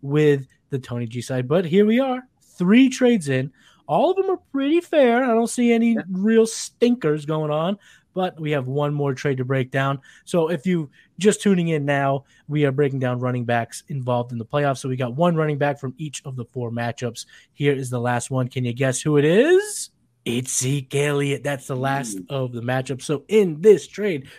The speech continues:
Speaker 1: trade number four on tonight's W T F segment, Team A is acquiring Dak Prescott and Ezekiel Elliott. And they're trading away Kyler Murray, Najee Harris, and Jakobi Meyers. This is a fourteen-team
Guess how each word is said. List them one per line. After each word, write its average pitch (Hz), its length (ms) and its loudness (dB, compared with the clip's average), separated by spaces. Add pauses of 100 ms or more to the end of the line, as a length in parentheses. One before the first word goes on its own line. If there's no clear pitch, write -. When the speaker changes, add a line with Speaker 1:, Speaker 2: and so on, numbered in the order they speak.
Speaker 1:
trade 320 220 -4
number 135 160 -4
four 127 440 -8
on 131 120 -6
tonight's 123 460 -6 (340)
W 127 280 0
T 120 240 -4
F 117 140 -2
segment, 139 400 -2 (480)
Team 151 240 -4
A 143 180 0
is 139 120 -2
acquiring 151 480 0
Dak 139 360 -6
Prescott 127 540 -6 (340)
and 160 320 0
Ezekiel 151 800 -4
Elliott. 127 280 -6 (420)
And 143 120 0
they're 135 100 2
trading 202 540 0
away 151 460 0 (260)
Kyler 349 500 0
Murray, 262 500 0
Najee 196 720 -2
Harris, 185 480 -2 (360)
and 190 320 4
Jakobi 151 880 -2
Meyers. 139 540 0
This 151 240 -4
is 143 120 -6
a 151 100 -2
fourteen-team 160 1400 -2